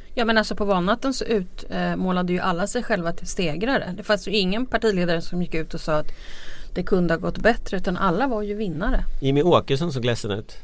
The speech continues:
Speaker 2: Det var så roligt.
Speaker 1: Ja,
Speaker 2: Han
Speaker 1: men
Speaker 2: var
Speaker 1: han
Speaker 2: den som
Speaker 1: var
Speaker 2: lyckas bäst, men han såg <laughs> mest deprimerad ut.
Speaker 1: Ja, men allting handlar ju om vad man benchmarkar mot, så att säga. Vad man trodde.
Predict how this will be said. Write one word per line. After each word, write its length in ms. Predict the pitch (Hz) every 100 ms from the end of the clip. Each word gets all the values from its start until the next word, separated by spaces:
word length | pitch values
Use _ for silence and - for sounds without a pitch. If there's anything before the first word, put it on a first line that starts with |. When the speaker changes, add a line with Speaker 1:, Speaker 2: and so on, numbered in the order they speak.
| -
Speaker 2:
Det 60 | -
var 240 | 139 131
så 100 | 123
roligt. 120 | 123
Speaker 1:
Ja, 60 | 120
Speaker 2:
Han 80 | 165
Speaker 1:
men 60 | 139
Speaker 2:
var 60 |
Speaker 1:
han 80 | 165
Speaker 2:
den 80 | 139
som 40 | 139
Speaker 1:
var 40 |
Speaker 2:
lyckas 260 | 135 120 101
bäst, 320 | 117 139 123 113
men 80 | 127
han 100 | 135
såg 120 | 135
<laughs> 400 | 135 - 202 156
mest 200 | 143 120
deprimerad 640 | 131 - 110 113 135 123
ut. 180 | 104 -
Speaker 1:
Ja, 240 | 208 190 233
men 140 | 233 240
allting 340 | 262 269 269
handlar 260 | 240 - -
ju 60 |
om 80 | 202
vad 120 | 202
man 260 | 202 202 214 - 240 -
benchmarkar 680 | 247 202 175 196 214 208 202
mot, 260 | 226 285
så 100 | -
att 100 | 190
säga. 220 | - - 180 - - - - -
Vad 120 | 190
man 120 | 196
trodde. 320 | - 208 226